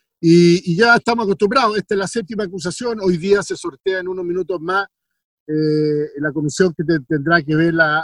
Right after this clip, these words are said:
acusa-, eh, valga la redundancia, el nivel acusatorio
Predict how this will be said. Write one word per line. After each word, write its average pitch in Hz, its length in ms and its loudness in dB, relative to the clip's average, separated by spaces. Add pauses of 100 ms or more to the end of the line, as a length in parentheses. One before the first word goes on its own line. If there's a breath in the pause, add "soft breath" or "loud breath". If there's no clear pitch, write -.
acusa-, 139 480 -6
eh, 123 480 -6 (360)
valga 156 220 4
la 151 100 4
redundancia, 151 480 2
el 147 60 2
nivel 156 220 2
acusatorio 156 760 2